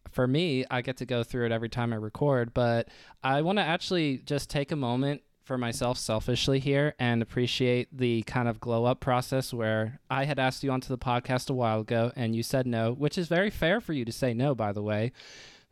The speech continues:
because I was, like, mm, uh, more towards the beginning. And so now at this moment in time, very thankful to have you on because I think it just shows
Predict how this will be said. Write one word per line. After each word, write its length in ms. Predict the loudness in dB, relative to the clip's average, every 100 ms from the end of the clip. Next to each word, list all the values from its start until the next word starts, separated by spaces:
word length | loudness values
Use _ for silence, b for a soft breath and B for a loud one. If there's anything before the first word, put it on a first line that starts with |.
| -2
because 400 | -2 0 -2 -2
I 120 | -2 0
was, 260 | 0 -2
like, 340 | 0 0 -2 -14 _ _ -10
mm, 240 | -4 -4 -6 -12 -10
uh, 100 | -10 -10 -2
more 240 | 2 2
towards 300 | 2 -2 -2
the 80 | -6
beginning. 540 | -2 -2 0 -2 -4 -2
And 180 | -2
so 360 | 2 2 2 -2 _ _
now 440 | -2 0 2 0 0
at 160 | -2 -2
this 240 | -2 -2
moment 260 | -4 -2 -2
in 60 | -4
time, 360 | -2 -2 -2 0
very 220 | 0 0
thankful 500 | 0 0 0 0 -4
to 80 | -2
have 240 | -2 -2
you 100 | -2
on 180 | 0 0
because 720 | -2 -2 0 2 2 -2 -6 -10 -2
I 180 | 0 0
think 240 | -2 -4 -4 _
it 160 | -8 -2
just 200 | 0 2
shows 440 | 2 2 2 -4